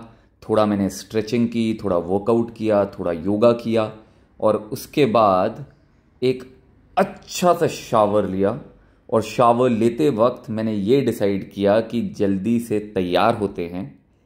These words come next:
गाड़ी में बैठते हैं, क्योंकि अगर चोराव आइलैंड में हम बैठे रहे तो भाई सिर्फ बोर होंगे। तो इस आइलैंड से निकलते हैं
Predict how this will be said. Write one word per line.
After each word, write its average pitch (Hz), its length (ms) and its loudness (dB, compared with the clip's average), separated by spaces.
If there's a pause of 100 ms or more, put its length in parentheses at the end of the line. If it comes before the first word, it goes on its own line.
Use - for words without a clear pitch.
(180)
गाड़ी 101 480 2
में 104 220 0
बैठते 127 400 0
हैं, 104 340 -2 (400)
क्योंकि 120 260 0
अगर 127 220 4
चोराव 113 500 4
आइलैंड 120 320 2
में 120 80 -4
हम 107 260 -2
बैठे 104 340 0
रहे 117 260 0
तो 117 140 -4
भाई 110 420 -2
सिर्फ 120 440 -6
बोर 110 340 2
होंगे। 104 300 -2 (360)
तो 110 100 2
इस 104 100 -2 (140)
आइलैंड 120 360 2
से 120 140 -4
निकलते 117 560 2
हैं 107 420 -4